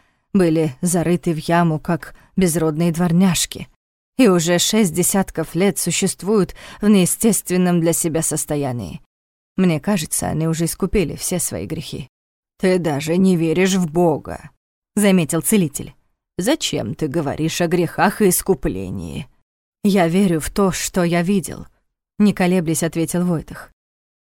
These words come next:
«Я могу не верить в богов, придуманных человеком, но это не значит, что я могу закрыть глаза на то, что происходит только потому, что оно не вписывается в мою картину мира». Целитель снова рассмеялся.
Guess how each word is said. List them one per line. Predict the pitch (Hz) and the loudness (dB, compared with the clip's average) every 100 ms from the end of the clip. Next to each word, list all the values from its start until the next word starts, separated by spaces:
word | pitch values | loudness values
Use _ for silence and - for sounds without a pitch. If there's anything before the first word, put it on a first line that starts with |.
| _ | _
«Я | 185 202 | 2 4
могу | 170 165 165 226 | 4 2 0 2
не | 190 170 | 4 4
верить | 170 165 - | 2 0 -2
в | 156 | -6
богов, | 156 156 147 196 - - - _ - | -2 -2 0 -2 -2 -10 -20 _ 2
придуманных | 214 170 175 170 165 165 - | 2 4 2 2 2 -2 -4
человеком, | - 175 175 151 - - - - _ _ | -2 0 0 -2 -6 -12 -14 -18 _ _
но | 247 | 4
это | 208 196 | 4 4
не | 190 185 | 2 4
значит, | 170 240 190 160 | 4 2 0 -4
что | - - | -4 -2
я | 175 175 | 0 2
могу | 170 170 | 2 0
закрыть | 180 165 185 156 | -2 0 -2 0
глаза | 175 165 165 | 0 0 0
на | 156 160 | -2 -2
то, | - 208 - - _ | -2 -2 -4 -20 _
что | - 196 | 0 0
происходит | 190 170 165 - 190 180 - | 2 2 0 0 0 0 2
только | 196 165 165 | 2 2 -2
потому, | 170 175 180 | -2 0 2
что | 180 - 175 | 0 0 0
оно | 170 175 - _ _ | 2 0 -4 _ _
не | 214 | 2
вписывается | 190 - 226 - 175 170 190 | 2 2 0 0 -2 0 0
в | |
мою | 175 170 165 | 2 2 2
картину | 196 185 185 170 | -2 -2 0 2
мира». | 165 147 - - _ _ _ _ | 0 -2 -6 -12 _ _ _ _
Целитель | - 214 180 180 | 2 2 2 0
снова | 202 180 151 | 2 2 0
рассмеялся. | 156 - 170 135 - - - | -2 0 0 -2 -6 -6 -8